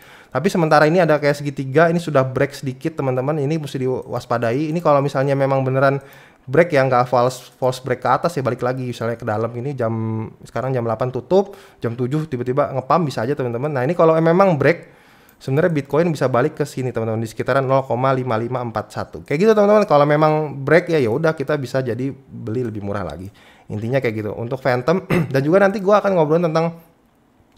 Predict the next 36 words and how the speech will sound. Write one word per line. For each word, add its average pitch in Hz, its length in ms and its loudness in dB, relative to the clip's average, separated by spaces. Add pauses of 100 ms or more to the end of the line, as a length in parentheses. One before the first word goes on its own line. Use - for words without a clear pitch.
(340)
well 160 160 4
activity-nya 170 560 -2
Phantom, 156 480 0
gua 135 160 0
bandingin 135 320 2
dengan 131 240 0
well, 131 160 4
eh, 127 400 -4
well 127 160 0
activity-nya 127 640 -6
Matic. 120 400 -6 (320)
Kenapa 131 320 4
menurut 143 320 2
gua 156 160 4
well 147 240 4
fa-, - 240 -6
well 131 480 2
activity 127 800 -4
Phantom 170 320 0
ini 131 240 -2
lebih 131 240 -4
bagus, 123 720 -2
lebih 123 320 -6
bagus 127 240 -4
sedikit 135 320 -8
dibandingin 117 480 -4
Matic. 127 320 -6
Untuk 131 320 -6
disclaimer 139 400 0
juga 139 240 0
ya, 139 80 0
gua 156 80 2
Matic 156 400 -2
punya 139 240 0
ya, 123 80 0
teman-teman. 117 400 -4